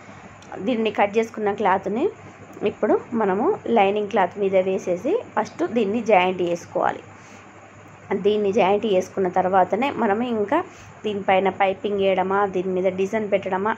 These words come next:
ఉమ్, అది చేసుకోవాలన్నమాట. ఇంకా జాయింట్ చేయకముందుకు మనం ఏది కుట్టినా కానీ ఇది కరెక్ట్గా రాదు. అందుకోసమే పైనుండి అయితే, లైనింగ్ పైనుండి అయితే ఇప్పుడైతే నేను జాయింట్ చేసేస్తున్నాను. చూడండి ఇలా,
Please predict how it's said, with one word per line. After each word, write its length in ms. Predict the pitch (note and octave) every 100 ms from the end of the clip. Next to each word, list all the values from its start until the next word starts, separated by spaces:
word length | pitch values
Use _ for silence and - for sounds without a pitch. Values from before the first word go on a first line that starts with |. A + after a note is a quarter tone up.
| - -
ఉమ్, 260 | G3+ G3
అది 200 | F#3+ A#3+ A#3
చేసుకోవాలన్నమాట. 640 | F#3 - F#3+ F3+ F3+ F3+ - - - -
ఇంకా 100 | G#3
జాయింట్ 380 | G3+ G3+ G#3+ A#3+
చేయకముందుకు 500 | A#3 G#3 G#3+ G3+ G#3
మనం 280 | G#3+ G3 F#3+
ఏది 260 | F#3+ G#3 A#3
కుట్టినా 380 | G#3 G3+ G#3
కానీ 200 | F#3+ G#3
ఇది 100 | A3+
కరెక్ట్గా 480 | A3+ F#3 - - G#3
రాదు. 460 | G3 F#3 F#3 G#3+ G4 - - - G3+
అందుకోసమే 600 | G#3+ A3+ G3+ G#3 A#3+ D#4+ -
పైనుండి 420 | F#3+ G3 F#3+ F#3+
అయితే, 140 | F3+ G#3
లైనింగ్ 480 | F#3 F#3+ G3+ G3
పైనుండి 380 | F#3 F#3 F#3 F3+
అయితే 300 | F#3 - F4+ - - - - G3+
ఇప్పుడైతే 360 | F#3+ G3 G3
నేను 320 | G#3+ G3+ C#4
జాయింట్ 420 | - G#3+ F3+ F#3 F3+
చేసేస్తున్నాను. 880 | F3 G3 F3+ - F#3 F3 F3+ C#4 E4
చూడండి 360 | F3+ F3+ F#3 - - - - - - - - G3+
ఇలా, 180 | F#3+